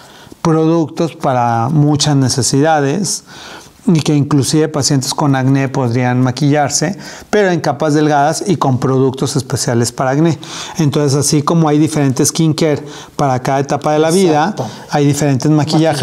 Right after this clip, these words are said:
Speaker 2: Maquillajes.
Speaker 1: que también hay esta para mujeres en edad madura, que ya tienen nutrientes, ácidos hialurónicos, colágeno,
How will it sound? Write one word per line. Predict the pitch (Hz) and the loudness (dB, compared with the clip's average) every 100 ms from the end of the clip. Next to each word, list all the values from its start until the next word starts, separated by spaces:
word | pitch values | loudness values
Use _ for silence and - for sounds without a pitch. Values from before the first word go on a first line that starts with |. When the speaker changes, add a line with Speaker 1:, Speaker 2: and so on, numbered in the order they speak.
| 170 | 0
Speaker 2:
Maquillajes. | |
Speaker 1:
que | 151 139 | 0 -2
también | 143 139 143 147 | 0 0 2 2
hay | 147 147 | 2 0
esta | 143 156 135 | 0 -4 -2
para | 127 | 0
mujeres | 123 117 143 139 143 143 - - - - | 0 -2 0 0 0 -4 -14 -18 -10 -2
en | 151 | 0
edad | 139 131 135 | 2 2 2
madura, | 147 156 170 151 151 196 - - - | 2 2 2 2 0 -2 -14 -20 -4
que | 165 | 0
ya | 160 | 0
tienen | 156 160 156 160 | 0 -2 0 0
nutrientes, | 135 - 165 156 151 143 131 139 | -2 -2 0 0 2 0 2 0
ácidos | 123 147 135 | 0 0 0
hialurónicos, | 139 127 135 147 143 139 135 131 135 - | 0 0 0 0 0 0 0 -2 -6 -4
colágeno, | 127 139 143 147 139 143 139 | 0 0 2 0 -2 0 0